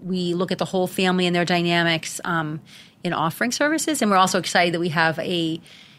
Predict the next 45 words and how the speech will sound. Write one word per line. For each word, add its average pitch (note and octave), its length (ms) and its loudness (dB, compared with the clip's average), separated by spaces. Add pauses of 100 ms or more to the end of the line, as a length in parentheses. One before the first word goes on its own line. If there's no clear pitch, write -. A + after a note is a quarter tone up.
(240)
right F3+ 180 0
now, F#3 120 4
someone F#3 200 0
who's F#3 140 0
designated F3 500 -2
to E3 60 -4
be E3+ 100 -6
a E3+ 80 -2
family F#3 560 0
counselor, D#4+ 420 4
'cause F#3+ 120 2
before A3+ 320 4
it G#3 60 4
was, G3 120 2
like, F3 220 0
children's G#3 420 4
services G3+ 460 2
and E3+ 400 -2 (440)
adult F#3+ 300 2
services. A#3 380 4
And G3 160 4
really G#3 240 4
the G3 160 0
important G3+ 440 0
thing F#3+ 380 0
we F#3 160 0
see G#3 220 -2
now F#3+ 260 6
is F#3 140 2
that F3 240 4
repairing F#3+ 680 2
the E3+ 460 0 (420)
kind A#3+ 140 4
of G#3 60 4
any A#3+ 260 2
challenges G#3 560 4
to G#3 140 0
the F3 100 2
attachment F#3+ 560 2
between F3+ 240 -2
a E3 60 -2
parent F3+ 260 2
and F3 80 -4
child, F3 560 4
uh, - 220 -6